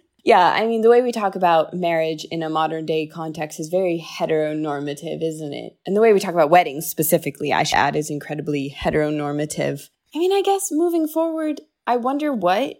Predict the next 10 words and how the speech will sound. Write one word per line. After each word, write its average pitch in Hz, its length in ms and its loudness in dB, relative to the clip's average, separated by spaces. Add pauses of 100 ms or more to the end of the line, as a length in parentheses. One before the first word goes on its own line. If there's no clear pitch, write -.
wedding 285 340 -2
and 277 300 -4
marriage 254 540 -2
are 285 80 -2
gonna 277 200 -4
look 277 220 -4
like 311 180 -2
in 294 120 -2
the 277 80 -4
future. 302 760 -4